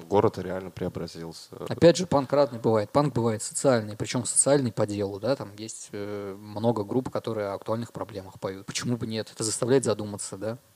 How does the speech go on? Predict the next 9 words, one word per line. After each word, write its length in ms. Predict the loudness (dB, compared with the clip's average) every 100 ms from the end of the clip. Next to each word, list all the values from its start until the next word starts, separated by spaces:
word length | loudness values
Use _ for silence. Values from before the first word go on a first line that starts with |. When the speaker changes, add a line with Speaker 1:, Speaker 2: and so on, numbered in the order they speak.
| -14
Speaker 2:
о 120 | -14
нашей 280 | -10 -12 -12
с 120 | -4
вами 180 | -4 -4
жизни. 380 | -6 -8 -8 -4
Опять 260 | 4 6 6
же, 140 | 2 -6
это 220 | -12 -6
стереотипы. 600 | -2 0 0 0 -2 -2